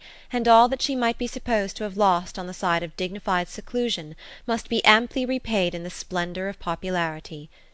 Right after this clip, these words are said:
She must have delighted the Coles, worthy people who deserved to be made happy, and left a name behind her that would not soon die away. Perfect happiness, even in memory, is not common,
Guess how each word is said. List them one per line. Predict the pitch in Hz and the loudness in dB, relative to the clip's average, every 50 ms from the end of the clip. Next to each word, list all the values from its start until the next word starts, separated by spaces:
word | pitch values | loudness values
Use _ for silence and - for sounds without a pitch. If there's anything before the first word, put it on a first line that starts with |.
| _ - - | _ -14 -10
She | - - 254 | -4 -2 0
must | 247 247 247 262 254 - | 2 2 2 0 0 -2
have | - 277 | -4 -4
delighted | - 294 269 247 240 233 233 226 - 175 - | -2 -2 2 6 6 6 6 4 0 -6 -10
the | - | -10
Coles, | - - - 165 156 151 151 151 - - - - - - - - | -12 -10 -10 -10 -8 -10 -12 -12 -14 -14 -14 -14 -14 -12 -8 -4
worthy | 185 185 202 202 208 208 - 190 180 | 0 0 2 2 2 0 -2 -4 -4
people | - - 190 175 165 - - 156 156 | -4 -4 -6 -6 -6 -6 -10 -12 -10
who | 156 175 | -8 -8
deserved | 165 175 170 - 190 185 190 190 185 - | -8 -6 -4 -2 0 0 0 -2 -4 -6
to | 190 | -8
be | 196 196 | -8 -6
made | 190 175 170 170 - | -4 -4 -4 -4 -2
happy, | - 175 170 165 - 156 151 151 - - - - _ _ _ - - - | -2 -2 -2 -2 -6 -8 -10 -10 -14 -18 -20 -20 _ _ _ -4 0 0
and | 196 190 185 | 2 2 4
left | 190 196 196 202 - - | 4 4 4 4 2 -2
a | 247 | -2
name | 233 220 208 202 202 202 | 0 0 0 0 0 -2
behind | 208 208 202 - 214 214 214 214 208 | -4 -4 -2 2 2 2 2 0 -4
her | 190 170 | -6 -6
that | 160 165 - | -6 -6 -6
would | - 160 170 | -6 -6 -6
not | 180 170 165 160 - | -6 -6 -8 -8 -10
soon | - - - 208 196 180 160 151 | -12 -10 -8 -8 -8 -8 -10 -10
die | 147 165 151 147 | -10 -10 -10 -8
away. | 147 151 151 165 170 165 156 147 143 160 - - - - - - _ _ _ - - - - - _ _ _ - | -10 -8 -6 -4 -2 -2 -4 -4 -8 -12 -16 -20 -20 -20 -20 -20 _ _ _ -20 -20 -20 -20 -20 _ _ _ -2
Perfect | - 277 277 269 - 330 - - | 2 2 2 2 0 -4 -6 -4
happiness, | - 269 254 247 240 - 180 165 151 147 160 165 - - - | 2 2 4 4 2 0 -6 -8 -10 -12 -12 -14 -14 -6 -4
even | - - 202 170 180 | -2 -2 -2 -2 -4
in | 165 160 165 | -6 -6 -4
memory, | 185 185 190 180 165 151 147 147 151 | -4 -4 -2 -4 -6 -6 -8 -10 -8
is | - - 214 - - | -6 -6 -6 -4 -4
not | 233 226 - - - | -4 -4 -4 -6 -8
common, | - - 226 208 202 180 156 147 151 | -4 -2 -2 -2 -2 -4 -8 -10 -14